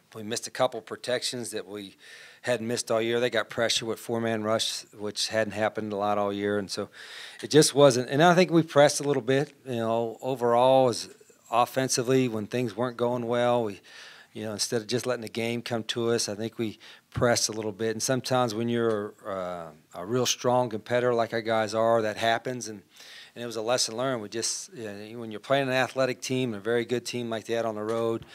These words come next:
you know, you just gotta not panic and not worry about things and just try to execute, and eventually it'll fall into place. No, and we've been in other close games, and this was a close game, and we still had our opportunities at the end, and, and we messed up in the kicking game there. Um,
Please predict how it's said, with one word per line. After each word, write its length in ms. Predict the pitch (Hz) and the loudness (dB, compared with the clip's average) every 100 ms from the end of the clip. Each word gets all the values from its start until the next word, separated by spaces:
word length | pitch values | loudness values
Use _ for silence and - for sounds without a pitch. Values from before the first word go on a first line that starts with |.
| - - - - | -20 -20 -20 -10
you 140 | 107 | -8
know, 40 | 104 | -6
you 240 | 104 113 | -4 -2
just 160 | 123 - | 0 2
gotta 220 | 120 107 | 2 4
not 240 | 117 - | 0 -2
panic 400 | - 123 120 113 | -6 -4 -4 -6
and 80 | 101 | -2
not 200 | 117 113 | 0 0
worry 220 | 117 113 | 0 0
about 300 | 107 107 104 | 0 -2 -2
things 260 | 110 113 101 | -4 -4 -6
and 100 | 98 | -6
just 160 | 107 | -6
try 160 | - 113 | 0 2
to 60 | 107 | 2
execute, 540 | 113 - - 117 113 | 0 -4 -2 -4 -4
and 100 | 101 | -10
eventually 400 | 92 110 - 101 | -8 -6 -6 -8
it'll 80 | 98 | -8
fall 220 | 104 104 | -4 -4
into 120 | 98 | -4
place. 440 | - 113 - - - _ | -8 -8 -6 -8 -10 _
No, 240 | 190 196 202 | 8 12 12
and 100 | 175 | 12
we've 160 | 208 | 10
been 160 | 165 165 | 12 10
in 220 | 151 123 | 10 6
other 220 | 139 131 | 2 2
close 260 | 117 131 113 | 4 2 2
games, 320 | - 127 151 | 2 2 0
and 100 | 104 | -2
this 160 | 143 143 | -2 -2
was 120 | 156 | -6
a 40 | |
close 280 | - 127 117 | 0 0 0
game, 420 | - 117 120 110 - _ _ 147 | -4 -4 -4 -6 -12 _ _ -12
and 140 | 117 | -4
we 100 | 131 | -4
still 220 | - 123 | 0 0
had 100 | 120 | 2
our 140 | 110 117 | 4 2
opportunities 480 | 104 - 135 123 | 0 -2 -2 0
at 100 | 120 | -4
the 160 | - 107 | -6 0
end, 320 | 131 117 92 | 0 0 -6
and, 360 | 107 104 101 101 | -12 -12 -12 -16
and 200 | 113 104 | -14 -10
we 80 | 107 | -8
messed 280 | 110 110 - | -6 -6 -4
up 160 | 110 113 | -6 -6
in 60 | |
the 80 | 95 | -8
kicking 320 | - 127 120 | -6 -6 -6
game 240 | 107 101 95 | -10 -10 -10
there. 300 | 95 95 - - - - - _ | -10 -10 -14 -20 -20 -20 -20 _
Um, 340 | 104 95 90 | -8 -8 -10